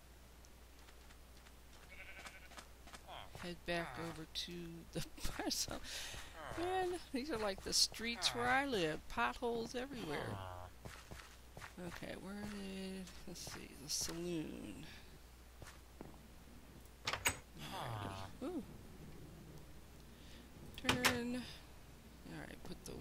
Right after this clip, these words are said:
wool in. Actually,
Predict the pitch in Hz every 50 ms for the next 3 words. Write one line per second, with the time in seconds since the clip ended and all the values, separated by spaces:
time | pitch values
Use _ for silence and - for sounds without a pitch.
0 | 160 165 185 214 226 226 226 220 226 226 226 226 220 - - - - - - -
1 | - - - - - - - - - - - - - - - - - - - -
2 | - - - - 180 180 180 180 180 180 160 135 117 110 104 104 104 104 - -
3 | - - - - - - - - - - - - - - - - - - - -
4 | - - - 165 185 190 151 - - - 175 165 160 160 156 156